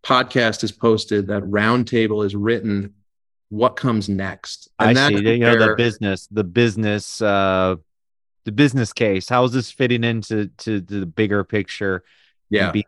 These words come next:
Speaker 2: lever-, yeah, no, I totally get it, 'cause you're right. The, the, the ego strokes are fun, but ultimately it, you know,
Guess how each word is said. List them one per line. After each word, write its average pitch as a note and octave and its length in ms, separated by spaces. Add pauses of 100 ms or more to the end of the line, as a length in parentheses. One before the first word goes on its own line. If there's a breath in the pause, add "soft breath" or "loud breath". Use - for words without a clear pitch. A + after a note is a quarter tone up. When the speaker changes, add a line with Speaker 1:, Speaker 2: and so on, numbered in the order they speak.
Speaker 2:
lever-, G2 340
yeah, B2 200
no, B2 180
I A#2+ 120
totally A2+ 300
get G2 220
it, E2+ 120
'cause F#2 120
you're F#2+ 120
right. F2+ 340
The, F2+ 240
the, F2+ 380
the F#2+ 260
ego A2 220
strokes G#2 480
are F#2+ 100
fun, F#2+ 400
but F2+ 300
ultimately F#2 680
it, F2 120 (340)
you F#2+ 120
know, F2 260